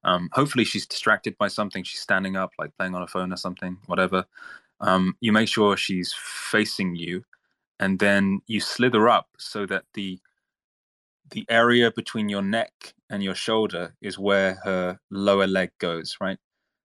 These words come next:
So her shin should be against, like, your, the middle of your shoulder. That, that's how it should be, kind of nestled in.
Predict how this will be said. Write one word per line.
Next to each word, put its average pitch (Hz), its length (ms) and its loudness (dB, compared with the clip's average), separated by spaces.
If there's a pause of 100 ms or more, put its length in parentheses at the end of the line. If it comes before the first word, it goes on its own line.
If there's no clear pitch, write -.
(100)
So 95 320 -2
her 104 160 2
shin 104 480 0
should 98 240 -6
be 101 100 0
against, 101 460 -2
like, 92 180 -2
your, 90 300 -2 (680)
the 107 120 2
middle 107 320 6
of 98 120 2
your 95 100 6
shoulder. 90 520 2 (160)
That, 101 180 2
that's 98 240 2
how 98 120 -2
it 90 80 -6
should - 200 -12
be, 87 240 -6 (240)
kind 98 140 0
of 92 100 -4
nestled 98 440 -2
in. 87 260 -4